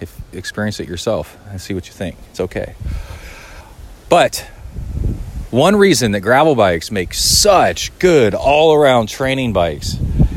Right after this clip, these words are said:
is with the bigger tires and maybe tread on 'em. They don't always have, uh, more tread on 'em. They make great bikes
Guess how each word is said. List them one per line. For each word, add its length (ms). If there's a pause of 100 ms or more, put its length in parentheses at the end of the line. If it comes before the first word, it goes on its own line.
(120)
is 280
with 200
the 80
bigger 300
tires 640 (500)
and 640 (380)
maybe 380
tread 280
on 180
'em. 120 (560)
They 100
don't 120
always 240
have, 280 (540)
uh, 140
more 160
tread 200
on 200
'em. 160 (1300)
They 180
make 380
great 720
bikes 480